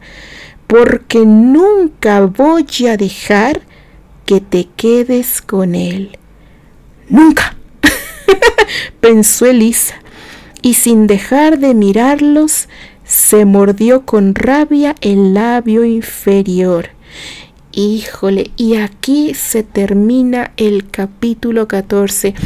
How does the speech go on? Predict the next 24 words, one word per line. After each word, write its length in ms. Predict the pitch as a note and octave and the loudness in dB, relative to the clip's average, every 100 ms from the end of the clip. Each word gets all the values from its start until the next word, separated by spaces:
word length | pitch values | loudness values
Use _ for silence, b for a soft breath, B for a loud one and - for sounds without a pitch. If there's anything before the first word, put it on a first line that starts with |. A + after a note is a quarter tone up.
| B B | B B
Aquí 220 | A#3+ C4 | -4 -4
también 400 | C4 C4+ C4+ C4 | -2 0 0 0
tengo 280 | C4 A#3+ A#3+ | -2 -2 -4
que 320 | A#3 A#3 A#3 B B - | 0 0 0 B B -6
acotar 680 | A3+ - G#3 A#3 B3 D#4 D#4 B B - | -4 -2 -2 0 -2 -2 -6 B B -4
que 140 | A#3+ | -2
aquella 360 | A#3+ A3+ C#4 D4+ | -2 -2 0 0
escena 380 | - C#4 C#4 | 0 0 2
del 200 | C4 A3+ - | 2 0 -2
anime, 480 | A#3 C#4+ C#4 A3+ G#3 | -2 0 0 0 0
¿verdad? 260 | G3+ A3+ | 0 0
Donde 360 | A3+ G#3+ A3 A#3+ | 0 2 2 2
entra 280 | C#4 C4+ A#3 | 0 -2 0
Elisa 560 | G#3+ B3 D4 - A#3+ | 0 0 -2 -2 -2
con 220 | A#3+ G#3+ | 0 0
un 120 | A3 A#3+ | 0 -2
ramo 320 | A#3+ A#3+ A#3 | -2 -2 -2
de 100 | G3+ | -4
flores, 440 | - G#3 A#3+ B3+ | -2 0 2 0
¿se 140 | - G3 | -2 -2
acuerdan? 500 | G3 G3 G3+ B3+ C4+ B B | 0 0 0 -2 -6 B B
Y 100 | - | -2
los 240 | A3+ G#3+ - | 0 0 0
encuentra 840 | G#3 G3 A3 A#3 A3+ C4 C4 G#3 | -2 0 -2 -2 -2 0 0 -2